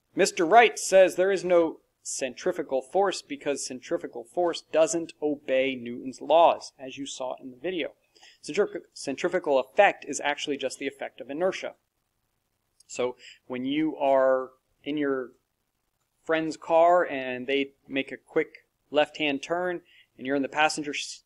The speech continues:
seat and you hit your head, there is nothing pushing you to hit your head. Instead, the car is actually turning without you. Your head, because of its inertia, wants to stay still, so the window comes to you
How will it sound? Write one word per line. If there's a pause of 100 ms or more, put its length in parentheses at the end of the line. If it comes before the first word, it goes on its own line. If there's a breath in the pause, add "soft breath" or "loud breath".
seat (300 soft breath)
and
you (100)
hit
your
head, (300)
there
is
nothing
pushing
you
to
hit
your
head. (300 soft breath)
Instead,
the
car (340)
is
actually
turning
without
you. (680)
Your
head,
because
of
its
inertia,
wants
to
stay
still, (320)
so (400)
the
window
comes
to
you